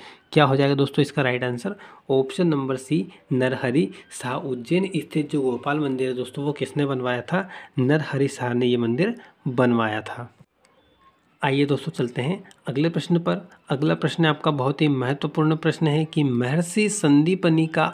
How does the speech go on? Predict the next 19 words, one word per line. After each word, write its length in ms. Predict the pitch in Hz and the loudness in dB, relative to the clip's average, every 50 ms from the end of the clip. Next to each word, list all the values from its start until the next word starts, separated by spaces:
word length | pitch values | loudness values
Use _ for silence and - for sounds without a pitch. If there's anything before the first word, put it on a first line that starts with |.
| - - 139 | -2 0 0
आश्रम 420 | 139 135 - - 156 151 147 147 | 0 0 0 -2 0 0 0 0
कहाँ 320 | 143 - 147 123 139 160 156 156 - - | 0 -2 -2 0 0 0 0 0 0 -2
पर 160 | 147 151 - - | -2 -2 -2 -6
स्थित 460 | 139 - - - - 143 160 156 - - - - _ _ _ - | -8 -8 -8 -2 0 0 0 0 -4 -18 -20 -20 _ _ _ -14
है? 320 | - - 120 113 117 117 - - - - - _ - - | -4 -2 -2 -2 -2 -6 -12 -20 -20 -20 -20 _ -2 0
ऑप्शन 440 | 139 139 139 - - 185 185 190 185 - - | 0 0 0 -2 -2 0 0 0 0 0 4
ए 280 | 147 143 143 147 156 - - - - _ _ - | 4 6 6 4 2 -2 -10 -20 -20 _ _ -2
उज्जैन, 580 | 147 131 120 117 - - 131 120 123 131 151 165 - - - _ _ _ - - | 0 0 0 -2 0 0 2 2 2 0 0 -2 -6 -14 -20 _ _ _ 0 2
ऑप्शन 460 | 151 156 156 - - - 196 185 165 | 2 2 2 0 0 2 4 4 4
बी 280 | 143 147 147 151 156 156 - - _ _ - 135 | 6 6 6 4 4 0 -6 -18 _ _ -6 -2
जबलपुर, 720 | 117 135 123 117 131 143 165 165 - 151 143 143 151 151 - - - _ _ _ - | 2 2 2 4 4 2 2 2 4 4 4 4 4 0 -4 -14 -20 _ _ _ 2
ऑप्शन 460 | 139 143 147 143 143 - - 190 190 | 4 4 4 4 0 -2 2 4 4
सी 380 | 175 185 - 165 156 151 156 165 - - - _ | 2 2 2 2 2 2 2 -2 -6 -10 -20 _
सतना 420 | - - 143 127 - 139 131 131 131 139 151 190 | -4 0 0 0 2 2 2 2 2 2 0 -2
और 220 | - - 151 156 - - | -2 -2 -2 -2 0 0
ऑप्शन 420 | 147 135 135 135 - - 165 156 139 | 2 2 2 0 2 2 4 4 4
डी 120 | 135 139 | 4 2
है 120 | 127 139 135 | 0 0 -2
आपका 360 | 123 - - - 185 202 | -2 -4 -4 -4 -4 -4